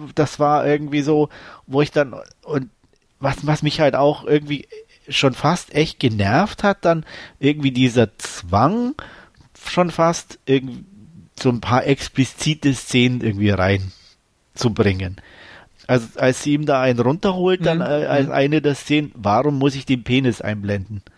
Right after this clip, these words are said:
Speaker 1: Weißt du, so, wo ich sag,
Speaker 2: Ich, ich
Speaker 1: oh,
Speaker 2: weiß,
Speaker 1: das,
Speaker 2: was du meinst.
Speaker 1: das ist so effekthascherisch und hat überhaupt nichts in dieser Szene dazu beigetragen irgendwie. Die hätte an sich so auch funktioniert. Im Gegenteil, ich fand das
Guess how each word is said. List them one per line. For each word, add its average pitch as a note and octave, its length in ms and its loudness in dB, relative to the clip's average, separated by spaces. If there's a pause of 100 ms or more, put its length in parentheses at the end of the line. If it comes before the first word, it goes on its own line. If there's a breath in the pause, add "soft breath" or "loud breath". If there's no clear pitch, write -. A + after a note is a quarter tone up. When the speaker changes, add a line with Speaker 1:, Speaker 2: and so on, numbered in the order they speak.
(560)
Speaker 1:
Weißt E3 220 0
du, G#3+ 80 4
so, B2+ 360 2
wo B2+ 100 0
ich C3+ 80 0
sag, C#3+ 320 -2 (100)
Speaker 2:
Ich, - 20 2
ich E3 60 2
Speaker 1:
oh, B2+ 320 2
Speaker 2:
weiß, C3+ 140 2
Speaker 1:
das, C3+ 200 -4
Speaker 2:
was C#3 260 -2
du C#3+ 100 -4
meinst. A#2 500 0
Speaker 1:
das E3+ 160 0
ist E3+ 220 0
so D#3 400 2 (140)
effekthascherisch C3+ 1200 0
und C#3+ 160 0 (260 loud breath)
hat - 280 -4 (520 loud breath)
überhaupt B3 580 2
nichts A3 240 -2
in F#3 140 -4
dieser F#3 300 0
Szene F#3+ 600 0 (240)
dazu E3+ 320 0
beigetragen B2 1000 0
irgendwie. C#3 460 0
Die D3 120 0
hätte D#3 400 2
an D3+ 220 0
sich F#3+ 280 -2
so F#3+ 460 0
auch G3+ 220 0
funktioniert. A2 720 0
Im B2 100 -8
Gegenteil, E3+ 480 0
ich - 140 -6
fand B2+ 240 0
das B2+ 180 -2